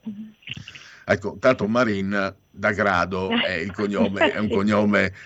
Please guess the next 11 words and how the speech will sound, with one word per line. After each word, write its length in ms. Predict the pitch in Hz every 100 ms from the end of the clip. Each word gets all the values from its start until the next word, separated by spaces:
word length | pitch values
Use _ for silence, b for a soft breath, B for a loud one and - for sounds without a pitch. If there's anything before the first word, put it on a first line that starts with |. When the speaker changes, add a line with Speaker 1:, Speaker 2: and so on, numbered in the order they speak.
| b
Speaker 1:
fantastico, 720 | 107 104 101 95 - 92 92
perché, 460 | - 80 - 92 87
Speaker 2:
<laughs> 200 | 85 -
Speaker 1:
eh, 440 | 269 85 85 82 85
Pier 140 | 110
Vincenzo 360 | 104 101 131 110
Mengaldo, 840 | 107 117 110 107 104 107 107 107
eh, 200 | - 90
definiva 640 | 90 98 101 110 104 101 95
Biagio 340 | 101 104 104
Marin 640 | 107 101 98 98 98 95